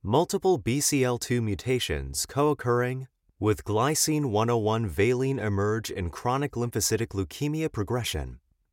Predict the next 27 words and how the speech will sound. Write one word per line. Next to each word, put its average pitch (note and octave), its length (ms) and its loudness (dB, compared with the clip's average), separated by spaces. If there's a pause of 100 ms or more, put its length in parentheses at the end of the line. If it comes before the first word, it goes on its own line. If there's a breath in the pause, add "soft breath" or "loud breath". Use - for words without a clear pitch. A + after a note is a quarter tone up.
(100)
on A#2 200 4
Venetoclax, E2 960 -2 (520)
by - 160 4
Piers E3 440 0
Blombury F2 680 -2 (400)
from G2+ 220 2
the F#2+ 80 2
University B2+ 680 2
of G2 80 0
Melbourne D2+ 520 -2 (520)
and G2+ 180 2
colleagues D3+ 560 0
from F#2 220 0
the F2+ 80 0
Peter D#3+ 340 2
MacCallum B2+ 540 0
Cancer G#2 380 -2
Centre G#2+ 460 -2 (240)
and G#2+ 160 4
the F#2+ 100 4
Walter C3 500 2
and G2 220 -2
Eliza A#2+ 440 0
Hall A#2+ 340 -2
Institute G#2 600 -2
in A2 160 -4
Australia. D2+ 720 -4